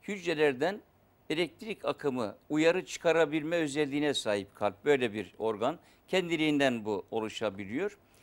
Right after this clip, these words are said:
Bir de bu atımların normal bir seyri var. Yani kalpte bir, e, odak söz konusu, bir nohut gibi düşünelim. Oradan kıvılcımlar çıkıyor. Yani düşük, e, voltajlı elektrik akımına bunu benzetebiliriz.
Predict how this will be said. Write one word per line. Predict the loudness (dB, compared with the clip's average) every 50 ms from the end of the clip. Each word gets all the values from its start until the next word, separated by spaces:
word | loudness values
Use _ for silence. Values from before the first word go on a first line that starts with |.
| -20 _ _ _ -8
Bir | -6 -4 2 2
de | 2 4
bu | 4 2 2 2
atımların | 0 0 0 -4 0 2 2 2 2 0 2
normal | 2 2 2 2 4 2 2 2 2
bir | -4 -4 -4
seyri | -4 -2 -2 0 0 2 0 0 0
var. | -2 -4 -2
Yani | 0 2 2 2 4 2 -2
kalpte | -2 2 2 2 2 2 -2 -2 -2 0 0
bir, | -2 -4 -4 -6 _ -20 -20 _ _ _ -10
e, | -6 -4 -2 -2 0
odak | 2 4 6 6 6 6 4 0
söz | -4 -4 -4 -4 -4
konusu, | -6 -6 -6 -6 -6 -8 -8 -6
bir | -4 0 2
nohut | 4 4 4 4 0 -4
gibi | -8 -8 -6 -8 -10 -10 _ _ -12
düşünelim. | -12 -10 -10 -8 -4 -2 -2 -2 -4 -4 -10 -10 _ _ -20 -20 -20 _ -2
Oradan | 2 2 4 6 6 4 4 4
kıvılcımlar | -2 -6 -6 -4 -2 -2 -2 0 0 0 2 4 4 4 2
çıkıyor. | 0 -12 -14 -8 -4 -2 -2 -2 -2 -6 _ -6
Yani | -4 -4 -4 -4 -8 -8
düşük, | -8 -8 -4 -4 -6 -6 -8 -18 _ _ _ _ _ _ _ -10
e, | -6 -4 -2 -2 -2 -2 -2 -2 -2 -4 -6 -6 -4
voltajlı | 0 2 2 2 0 0 0 0 0 0 0 0
elektrik | 2 2 0 0 0 -4 -4 -4 -6 -12 -20 -20 _ _ -2
akımına | -2 -2 -2 -2 -4 -2 0 0 0 0
bunu | -2 -6 -6 -2 0
benzetebiliriz. | 0 0 0 -2 -6 -6 -6 -8 -8 -8 -8 -6 -6 -6 -6 -10 -10